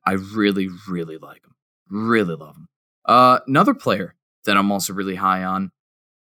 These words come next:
Josh Palmer for the Los Angeles Chargers. I'm kinda confused why he isn't being talked about more. He has an amazing opportunity this year. He is the wide receiver three, and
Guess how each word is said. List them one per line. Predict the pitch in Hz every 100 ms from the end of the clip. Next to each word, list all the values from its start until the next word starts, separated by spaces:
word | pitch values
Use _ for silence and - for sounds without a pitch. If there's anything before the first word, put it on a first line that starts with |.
| _ _ _ _ 85
Josh | - 110 113 139 -
Palmer | - 104 123 87 - _ _ _ _
for | 87
the | 85
Los | 90 95 -
Angeles | 104 98 95 92
Chargers. | - - 90 85 - - -
I'm | 90
kinda | - - 127 175
confused | 185 185 170 170 139
why | 143
he | 139 127
isn't | 127 120
being | 117
talked | 110 110 107
about | 92 87 -
more. | 85 - - _ _ _
He | 113
has | 107
an |
amazing | 95 98 110 139 160
opportunity | 151 147 - 127 98 90 92
this | 92 90 -
year. | 92 92 _ _
He | 95
is | 92
the | -
wide | 90 90 104
receiver | 127 - 156 185
three, | 180 - 139 110 104 _ _ _ _ _ -
and | 113 113 113